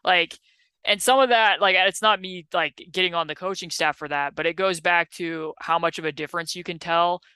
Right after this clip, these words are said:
like, just them defending Spain pick and rolls when it's Miles versus it's Isaiah Jackson.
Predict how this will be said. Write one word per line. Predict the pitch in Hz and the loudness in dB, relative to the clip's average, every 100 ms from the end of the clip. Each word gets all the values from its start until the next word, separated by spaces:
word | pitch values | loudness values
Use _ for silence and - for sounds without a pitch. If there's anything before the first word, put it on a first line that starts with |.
| - | -10
like, | 175 147 | -8 -8
just | - 175 - | -8 -8 -4
them | 180 165 | -2 -2
defending | 160 - 165 156 | -4 -4 -4 -4
Spain | - 165 151 | -6 -6 -6
pick | 143 156 | -6 -10
and | 156 | -8
rolls | 147 139 143 | -8 -8 -10
when | 147 | -12
it's | - | -12
Miles | 147 131 139 139 | -8 -6 -6 -10
versus | 151 143 156 139 | -14 -14 -16 -16
it's | 147 | -14
Isaiah | 156 147 156 147 | -12 -12 -14 -14
Jackson. | 151 143 - 170 | -12 -12 -14 -18